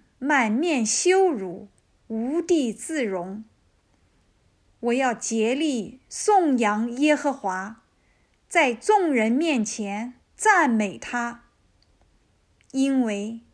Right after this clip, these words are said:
他保护贫穷的人，拯救他们脱离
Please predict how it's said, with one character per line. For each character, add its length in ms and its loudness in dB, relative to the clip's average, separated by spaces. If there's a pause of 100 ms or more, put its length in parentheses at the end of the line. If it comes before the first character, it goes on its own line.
(160)
他 200 -4
保 340 0
护 340 -2
贫 420 -2
穷 300 -2
的 100 2
人， 360 -6 (680)
拯 320 2
救 320 4
他 220 -2
们 400 -4 (140)
脱 360 4
离 360 -4